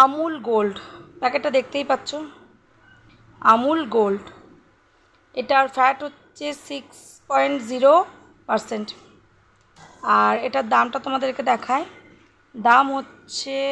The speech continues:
কোথায় গেল, তেত্রিশ টাকা। বাড়িতে যেহেতু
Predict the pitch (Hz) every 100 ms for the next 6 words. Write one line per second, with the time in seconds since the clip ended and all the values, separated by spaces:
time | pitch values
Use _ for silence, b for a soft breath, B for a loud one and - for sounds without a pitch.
0 | 277 285 285 254 247 254 254 302 349 B
1 | B B - _ _ _ _ _ _ _
2 | _ _ - 294 - 302 294 - 247 311
3 | 285 247 247 285 262 285